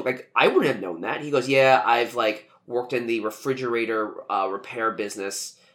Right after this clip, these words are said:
like, basically my entire career." And he's like, "I've sold refrigerators. I've fixed refrigerators. Like, they just don't make 'em like they used to." He goes, "My parents' refrigerator, your parents' refrigerator, I bet they all still work."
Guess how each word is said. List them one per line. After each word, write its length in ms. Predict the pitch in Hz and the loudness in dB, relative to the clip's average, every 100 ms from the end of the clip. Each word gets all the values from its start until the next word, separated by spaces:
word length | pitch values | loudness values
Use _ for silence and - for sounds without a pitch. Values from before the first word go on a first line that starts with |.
| - | -10
like, 440 | 92 90 - _ | -6 -6 -8 _
basically 500 | 127 127 127 110 107 | 0 0 0 -6 -6
my 200 | 101 98 | -4 -4
entire 380 | 92 - 104 90 | -4 -6 -6 -6
career." 800 | - 95 110 175 170 160 156 156 _ _ _ _ | -8 -14 -2 0 2 2 -2 -6 _ _ _ _
And 500 | - 101 92 87 87 - | -6 -2 -2 -2 -8 -14
he's 180 | - 117 | -14 -10
like, 120 | 95 - | -8 -8
"I've 120 | 104 | -8
sold 380 | - 165 175 147 | -6 0 0 0
refrigerators. 760 | 143 160 139 143 139 147 143 | -6 -6 -4 -2 -2 0 -2
I've 140 | 139 - | -4 -10
fixed 380 | - 170 165 | -6 -4 -4
refrigerators. 960 | 147 - 139 120 127 110 113 101 - - _ _ _ - | -10 -6 -4 -2 -2 -2 -2 -6 -10 -16 _ _ _ -6
Like, 340 | 110 90 - | -2 -2 -2
they 120 | 123 | -2
just 200 | 123 139 | -2 0
don't 180 | 143 131 | 2 2
make 140 | 113 110 | 2 -2
'em 100 | 101 | -2
like 160 | 95 - | -6 -6
they 80 | |
used 180 | 90 90 | -10 -10
to." 100 | - | -12
He 120 | 110 | -8
goes, 260 | 107 101 - _ _ _ | -4 -4 -6 _ _ _
"My 240 | 104 117 | 2 2
parents' 360 | 135 160 175 170 | 0 -2 -2 -2
refrigerator, 720 | 165 175 165 175 180 180 180 _ | -2 -2 0 0 0 -4 -8 _
your 400 | - - 95 131 | -20 -10 0 0
parents' 400 | 135 151 160 160 | 0 -4 -2 -2
refrigerator, 720 | 156 - 160 151 160 165 160 - _ | -6 -6 -6 -4 -4 -2 -4 -8 _
I 100 | - | -6
bet 200 | 156 160 | -2 -2
they 80 | 165 | 0
all 120 | 160 165 | -2 0
still 280 | 180 170 | -2 0
work." 440 | 165 180 143 - | 2 2 2 -6